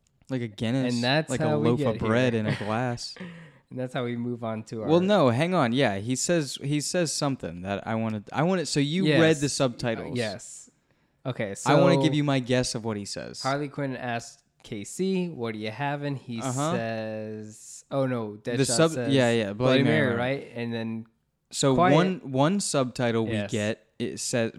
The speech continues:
Speaker 1: play it so I can read it.
Speaker 2: <laughs>
Speaker 1: One subtitle that we get on this one copy, it says, huh,
Speaker 2: Rick
Speaker 1: "Rick goes to mine. Rick goes to mine."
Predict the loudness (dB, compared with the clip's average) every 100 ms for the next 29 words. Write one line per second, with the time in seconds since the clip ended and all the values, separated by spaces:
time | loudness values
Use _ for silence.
0 | -6 -2 -2 -2 -4 -4 -2 -2 -2 -2
1 | -4 -4 -8 -6 -10 -10 -16 -4 0 0
2 | 0 0 -2 -2 -2 -2 -2 -4 -4 -4
3 | -4 -6 -6 -6 -4 -2 -2 -6 -10 -12
4 | -10 -6 -6 -6 -4 -4 -4 -10 -14 _
5 | _ _ _ -6 -6 -6 _ _ _ -8
6 | 2 6 4 2 0 4 4 2 0 0
7 | 0 -2 -8 -16 -4 -2 -2 -6 -6 -6
8 | -10 -12 -14 -18